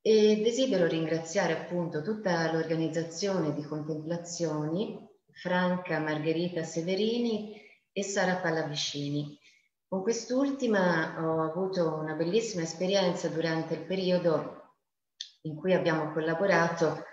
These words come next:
alla presentazione della, alla organizzazione della mostra che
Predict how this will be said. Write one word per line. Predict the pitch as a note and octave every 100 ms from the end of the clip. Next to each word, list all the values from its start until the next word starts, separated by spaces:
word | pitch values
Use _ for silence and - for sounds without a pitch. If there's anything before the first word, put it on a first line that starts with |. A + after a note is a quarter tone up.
| - - -
alla | D#3+ D#3+ D3+ D3
presentazione | E3 D3+ D3+ D#3+ D#3 F3 E3 D3
della, | D#3 D#3 D#3 D3+ C#3+
alla | E3 E3 D#3 D3+
organizzazione | E3 F3 F3 E3+ F3 F3 G3+ F3
della | D#3+ D3+
mostra | D#3+ D3+ D3 - - D#3 D3+
che | D#3 D#3 D3+ D3 -